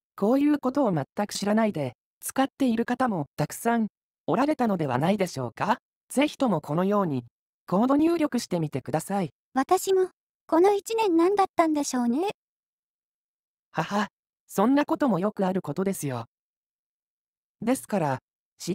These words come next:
Speaker 1: かり勉強をしてみてください。村長スタジオでは、ネッ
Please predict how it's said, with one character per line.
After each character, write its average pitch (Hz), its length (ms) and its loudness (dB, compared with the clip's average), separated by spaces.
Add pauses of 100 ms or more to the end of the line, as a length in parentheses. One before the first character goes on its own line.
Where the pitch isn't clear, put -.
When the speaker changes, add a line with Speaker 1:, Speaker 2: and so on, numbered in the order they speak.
Speaker 1:
か 339 120 0
り 269 100 0
勉 190 220 0
強 226 240 0
を 226 80 2
し - 120 -8
て 208 120 0
み 240 100 0
て 220 100 -2
く 156 100 -8
だ 156 80 -2
さ 190 220 -4
い。 160 80 -6 (1900)
村 220 240 2
長 277 200 2
ス - 100 -10
タ 294 120 -2
ジ 302 140 0
オ 294 60 4
で 202 120 -2
は、 131 200 -2 (420)
ネ 226 140 4
ッ - 20 -4